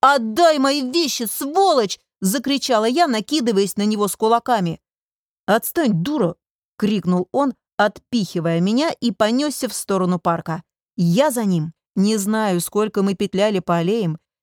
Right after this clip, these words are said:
Я то отставала, то нагоняла вора, пока он с разбега не ударился во что-то прозрачное и не упал, потирая лоб. Попался!»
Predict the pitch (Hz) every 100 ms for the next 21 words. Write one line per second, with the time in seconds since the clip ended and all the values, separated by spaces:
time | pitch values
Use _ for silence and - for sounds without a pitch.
0 | - 185 277 285 285 - 269 269 262 202
1 | 180 254 277 254 285 285 277 208 214 285
2 | 208 180 - 247 247 294 233 - 214 208
3 | 208 320 220 214 240 214 311 294 277 262
4 | 240 - - 262 190 208 233 349 392 -
5 | 359 359 - - - 349 277 247 - 285
6 | 330 240 190 202 226 196 185 - _ _
7 | _ _ - 349 330 _ 262 214 185 165
8 | 156 - - -